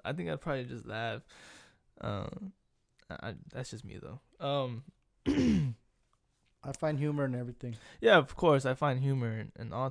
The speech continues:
Speaker 1: things. And, dude, if you ain't laughing, you ain't living.
Speaker 2: For sure.
Speaker 1: For sure. Um,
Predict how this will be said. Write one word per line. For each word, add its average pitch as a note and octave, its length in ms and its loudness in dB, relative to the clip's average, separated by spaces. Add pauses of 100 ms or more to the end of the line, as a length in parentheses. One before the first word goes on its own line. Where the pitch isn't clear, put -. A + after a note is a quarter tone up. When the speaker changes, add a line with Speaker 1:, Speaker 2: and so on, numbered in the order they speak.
Speaker 1:
things. - 320 -12
And, - 260 -12 (1160)
dude, G#2+ 320 -10 (720)
if C3 140 -10
you A#2 120 -4
ain't C3+ 180 0
laughing, B2 400 -2
you C3+ 100 0
ain't D#3 160 -2
living. D#3 340 -2 (420)
Speaker 2:
For C3+ 160 -8
sure. F3+ 360 -12
Speaker 1:
For B2 140 -10
sure. C#3+ 360 0 (840)
Um, C#3+ 600 0